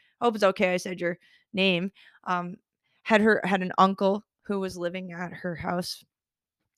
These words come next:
for a little while, and he was a gifted tarot card reader. And so, you know, as any thirteen or fourteen-year-old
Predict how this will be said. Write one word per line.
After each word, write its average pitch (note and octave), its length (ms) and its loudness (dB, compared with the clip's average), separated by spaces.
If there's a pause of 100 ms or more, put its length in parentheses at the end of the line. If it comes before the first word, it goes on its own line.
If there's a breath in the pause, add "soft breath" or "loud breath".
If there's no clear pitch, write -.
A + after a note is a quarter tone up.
(180)
for G3+ 100 0
a F#3 40 6
little F3+ 160 4
while, E3+ 360 2 (380 loud breath)
and G3 120 -2
he A3 280 2
was G3+ 260 -4
a F#3+ 500 2
gifted F#3+ 360 -2
tarot F3 280 -2
card C3+ 280 -6
reader. C#3+ 360 -12
And F3 180 -10
so, F3+ 380 -6
you D4+ 120 -8
know, G#3 200 0
as F#3+ 140 -2
any G3 180 0
thirteen F#3 400 -2
or F3+ 100 -4
fourteen-year-old F3 840 -8